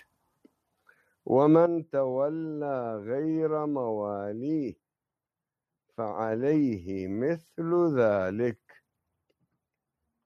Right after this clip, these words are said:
وهذه يرونها: "لعن الله وملائكته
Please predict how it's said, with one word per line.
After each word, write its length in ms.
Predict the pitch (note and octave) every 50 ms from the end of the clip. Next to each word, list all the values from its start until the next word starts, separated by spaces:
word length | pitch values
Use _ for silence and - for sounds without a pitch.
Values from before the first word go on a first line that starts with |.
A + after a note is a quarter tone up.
| _ _ _ _ _ _ _ _ _ _ _ _ _ _ _ _ _ _ _ _ _ _ _ _ _ _ _ _ _ _ _ _ _ _
وهذه 880 | - G2+ F#2 G2+ C3 C#3+ D#3 D#3 D3+ D#3+ D#3+ D#3 D#3 E3 E3+ E3+ E3+ E3 - - _ _ _ _ _ _ _ _ _ _ _ _ _ _ _ _
يرونها: 880 | B2 B2 B2 B2 B2+ C3+ C#3 C#3 B2+ A2+ G#2 F#2+ F2 D#2 - - - - _ _ _ _ _ _ _ _ _ _ _ _ _ _ _ _ _ _ _ _ _ -
"لعن 420 | A#2+ B2+ B2 A#2+ B2+ C#3 C#3 C#3+
الله 640 | C#3+ C#3+ C#3 C#3 C#3 C3 A#2+ G#2+ F2 - - - - _ _ _ _ _ _ _ _ _ _ _ _ _ _ _ _ _ _ _ _
وملائكته 1200 | - G#2 A#2 B2 B2+ C3 C3+ C3 C3 C3 C3+ C3 - E2 A#2 A2+ - - A2 G2+ - G2 E2+